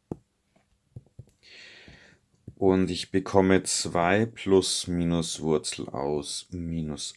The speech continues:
acht durch zwei. So, wenn man das in den Taschenrechner eingeben würde, würde hier ein Error kommen. Also das geht nicht, nicht möglich.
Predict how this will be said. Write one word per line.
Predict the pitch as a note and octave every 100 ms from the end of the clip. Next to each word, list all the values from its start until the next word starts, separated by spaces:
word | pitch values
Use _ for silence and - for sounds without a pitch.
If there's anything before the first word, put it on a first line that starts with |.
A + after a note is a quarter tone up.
| _
acht | - G2 F3+ - - - - - _ _ _ _ - - -
durch | E2+ E2 -
zwei. | - - - F#2+ - - _ - _ - - -
So, | - - - - - - _ - - _ _
wenn | E2 D#2+ A2 A#2
man | A#2 G#2+
das | G2+
in | G2
den | F2+
Taschenrechner | A#2 A#2+ A2 G2+ G2+ -
eingeben | F2 F#2 E2+ F2 F2 D#2+
würde, | F2 E2 D#2
würde | E2+ E2
hier | D#2 E2
ein | C#2+ D#2
Error | E2+ E2+ E2+ E2 D#2 -
kommen. | - E2 F#2 A#2 C#3+ C#3 _ _ _ _ _ _ _ _ _ _ _ _ _
Also | F2 G#2
das | G2 -
geht | A2 G2+
nicht, | E2+ - F#2
nicht | F#2+ -
möglich. | F#2+ F2 E2 - -